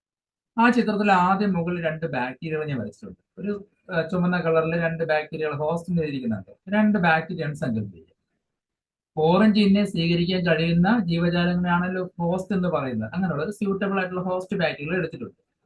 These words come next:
അടുത്തത് ആ പച്ച കളറിൽ റിങ് കൊടുത്തിരിക്കുന്നത് പ്ലാസ്മിഡ്സ് ആണ്. അതിൽ തന്നെ രണ്ട് ജീനുകളെ വെച്ച് കൊടുത്തിട്ടുണ്ട്. അതായത് normally ഉള്ള പ്ലാസ്മിഡിൽ അങ്ങനെയുള്ള ജീനുകൾ കാണില്ല.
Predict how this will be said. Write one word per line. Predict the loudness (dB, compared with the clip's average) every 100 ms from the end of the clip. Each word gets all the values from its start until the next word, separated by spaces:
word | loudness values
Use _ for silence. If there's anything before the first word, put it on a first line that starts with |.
| _ _ _ _ _ _ _ _ _ _ _ _ _ 2
അടുത്തത് | 4 4 6
ആ | 4
പച്ച | 2 0 2
കളറിൽ | 4 6 4 4
റിങ് | 2 2 0
കൊടുത്തിരിക്കുന്നത് | -2 -4 -4 -4 -6 -4
പ്ലാസ്മിഡ്സ് | -2 0 -2 -2 -2 -2 -8
ആണ്. | -10 _ _ _ _ _ _ _ _ _ 2 6
അതിൽ | 6 6
തന്നെ | 6 6 6
രണ്ട് | 4 2 2 0
ജീനുകളെ | 0 2 0 0
വെച്ച് | -2 -6
കൊടുത്തിട്ടുണ്ട്. | -8 -8 -8 -6
അതായത് | -4 -4
normally | -2 -2 0 2 2 2
ഉള്ള | 0
പ്ലാസ്മിഡിൽ | 0 -2 -2 -4 -2 -2 -4 -4
അങ്ങനെയുള്ള | -2 0 0 -2 -4
ജീനുകൾ | -2 -2 0
കാണില്ല. | 0 0 0